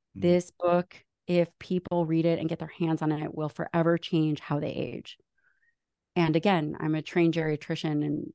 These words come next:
Speaker 2: uh, I feel very responsible to be able to provide this. And I, I just think it's such critical information. And the other person it's gonna help is people that have always struggled with their weight, just yo-yo dieting, where it has consumed so much of their mental bandwidth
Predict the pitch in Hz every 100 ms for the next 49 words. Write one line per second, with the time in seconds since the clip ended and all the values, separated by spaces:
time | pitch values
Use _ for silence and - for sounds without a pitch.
0 | _ - 165 - - 160 190 175 160 156
1 | - 151 151 - 139 147 _ _ _ _
2 | _ _ _ _ - 160 160 151 156 -
3 | 156 147 151 156 156 156 151 147 - 147
4 | 147 - 147 143 160 151 - 160 156 -
5 | - - - 160 - - 147 147 139 -
6 | 143 - - - - - - - _ _
7 | 175 185 220 262 220 175 160 151 156 156
8 | 156 156 160 156 - - 180 202 202 165
9 | 151 180 - 160 170 156 160 143 160 151
10 | - _ _ 170 156 143 139 165 175 165
11 | 156 156 156 160 156 160 156 _ _ _
12 | _ 165 156 156 151 - 165 151 - 170
13 | 160 160 - - 180 175 180 165 151 147
14 | 139 - - 156 156 160 160 139 143 143
15 | 170 208